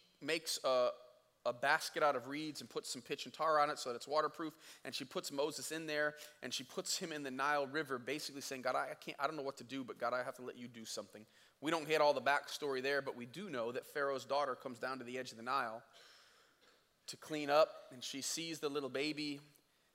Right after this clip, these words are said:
and she takes the baby in and adopts the baby as part of Pharaoh's household. So he grows up with the best of everything. I mean, Egypt is like, they're like the,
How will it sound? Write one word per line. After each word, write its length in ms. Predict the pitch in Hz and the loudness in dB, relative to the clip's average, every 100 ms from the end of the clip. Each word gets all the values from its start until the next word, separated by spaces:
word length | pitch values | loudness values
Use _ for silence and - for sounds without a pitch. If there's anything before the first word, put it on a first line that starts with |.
| _ - | _ -4
and 280 | 131 123 | -2 -2
she 160 | - 156 | -4 -4
takes 400 | - 160 156 - | -4 -4 -4 -6
the 80 | 127 | -6
baby 280 | 139 139 131 | -4 -4 -6
in 320 | 131 135 131 | -4 -6 -6
and 140 | 127 117 | -6 -8
adopts 540 | 110 127 135 - - | -2 2 2 0 -6
the 80 | 123 | -6
baby 480 | 113 120 113 113 113 _ _ _ - | -6 -8 -8 -12 -14 _ _ _ -2
as 200 | 117 113 | -2 -2
part 260 | - 131 120 | -2 0 0
of 80 | |
Pharaoh's 400 | - - 123 120 | -4 -4 -2 -2
household. 540 | - 117 - - - - _ _ _ _ _ _ _ _ _ _ _ _ _ _ _ _ _ _ _ _ _ | -4 -6 -6 -10 -14 -20 _ _ _ _ _ _ _ _ _ _ _ _ _ _ _ _ _ _ _ _ _
So 220 | - 165 131 | 0 2 2
he 180 | 165 | -2
grows 400 | 156 139 156 139 | -4 4 4 6
up 180 | 143 127 - - - _ _ - - | 4 4 2 -16 -20 _ _ -20 -6
with 200 | 131 - | -4 -4
the 60 | - | -8
best 440 | 107 135 110 - | 0 2 2 -4
of 120 | 113 | -6
everything. 580 | 113 120 113 104 - 82 104 | -4 -4 -6 -16 -16 -16 -10
I 40 | |
mean, 280 | 113 117 110 - | -8 -8 -10 -6
Egypt 400 | 185 156 156 117 | -4 -2 -4 -6
is 140 | 107 | -4
like, 320 | 123 117 120 - - _ _ _ _ | 2 2 0 -12 -20 _ _ _ _
they're 140 | 123 151 | 2 8
like 300 | 156 143 120 | 8 6 0
the, 340 | 139 131 131 | -2 0 -4